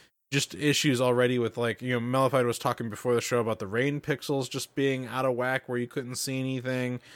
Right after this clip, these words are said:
There's just all kinds of stuff that are just going, uh, awry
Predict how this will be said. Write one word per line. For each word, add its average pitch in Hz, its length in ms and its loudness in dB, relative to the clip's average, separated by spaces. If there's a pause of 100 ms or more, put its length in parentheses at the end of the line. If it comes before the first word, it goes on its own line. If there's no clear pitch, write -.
(460)
There's 147 180 4
just 165 160 0
all 160 420 6
kinds 139 440 2
of 123 60 -2
stuff 120 280 2
that 117 100 0
are 110 80 -2
just 110 220 -6
going, 113 680 2
uh, 113 320 -2
awry 113 720 0